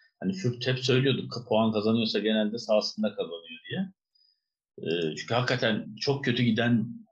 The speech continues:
her maç yenilen, üst üste on küsur maç mağlubiyet serisi olan takımı bile müthiş destekliyordu seyirci. Eee, Fürth hakikaten ilk yarıyı aslında onlar da bir beraberlikle kapattı. Eee, bir soru işaretiyle kapatmıştı. Ne yapacak ikinci yarı merak ediyordum.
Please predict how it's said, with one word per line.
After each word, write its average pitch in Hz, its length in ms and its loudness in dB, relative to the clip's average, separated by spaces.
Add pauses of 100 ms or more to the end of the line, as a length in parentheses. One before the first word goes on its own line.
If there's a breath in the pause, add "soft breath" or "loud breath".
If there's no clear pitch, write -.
her 117 160 4
maç 117 260 2
yenilen, 110 380 4
üst - 240 -10
üste - 160 -4
on 117 200 4
küsur 117 240 -6
maç 110 480 -2
mağlubiyet 113 480 4
serisi 120 300 -2
olan 117 260 2
takımı 123 340 -2
bile 180 100 -2
müthiş 131 360 -4
destekliyordu 120 840 0
seyirci. 110 640 -2 (840)
Eee, 101 240 -2
Fürth 131 200 -4
hakikaten 180 280 2
ilk 151 200 0
yarıyı 170 220 6
aslında 165 280 0
onlar 165 220 4
da 110 320 2 (120)
bir 120 340 -4
beraberlikle 131 640 4
kapattı. - 760 -4
Eee, 104 200 -6
bir 110 100 2
soru 117 240 0
işaretiyle 107 500 0
kapatmıştı. - 680 -10
Ne 120 60 4
yapacak 104 400 2
ikinci 98 280 0
yarı 92 140 2
merak 98 340 2
ediyordum. 76 360 -6